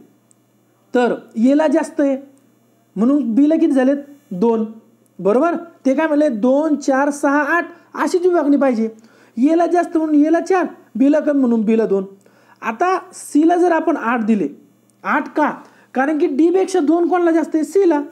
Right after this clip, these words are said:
मग आपली मांडणी कधी? दोन, चार, सहा, आठ अशीच पाहिजे. पुढे बघा मग आता, ही एक शक्यता. दुसरी शक्यता,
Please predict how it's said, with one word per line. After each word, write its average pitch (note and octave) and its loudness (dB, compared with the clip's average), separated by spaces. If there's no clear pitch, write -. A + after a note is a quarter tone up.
मग A#3 -2
आपली C4 0
मांडणी E4+ 0
कधी? F4 2
दोन, D#4+ 0
चार, D#4 -2
सहा, D4+ -2
आठ E4 -4
अशीच D#4+ -2
पाहिजे. B3 -2
पुढे G4+ 0
बघा F#4 0
मग E4+ 0
आता, D4 0
ही D4+ 4
एक E4+ -2
शक्यता. E4 -2
दुसरी E4 2
शक्यता, E4+ -2